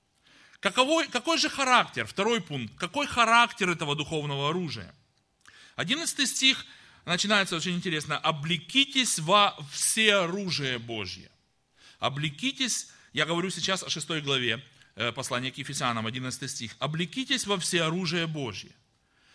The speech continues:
Здесь очень интересный и важный момент, чтобы нам с вами уяснить его. Первый момент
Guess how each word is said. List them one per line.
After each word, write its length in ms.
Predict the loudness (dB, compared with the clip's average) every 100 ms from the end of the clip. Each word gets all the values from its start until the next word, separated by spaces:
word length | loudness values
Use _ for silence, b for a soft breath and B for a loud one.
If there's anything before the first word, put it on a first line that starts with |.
| b
Здесь 300 | -4 0 2
очень 340 | 2 0 -2 -4
интересный 560 | -4 0 0 0 0 0
и 40 |
важный 320 | 2 0 -2
момент, 380 | -4 -2 -2 -4
чтобы 280 | -8 -8 -6
нам 400 | -2 0 -2 -6 B B
с 120 | -2
вами 420 | 2 2 2 -2 -4 b b b b
уяснить 600 | 0 2 2 0 -2 -4
его. 240 | -10 -14 -20 _ _ _ 0
Первый 340 | 2 4 2
момент 360 | -2 0 -2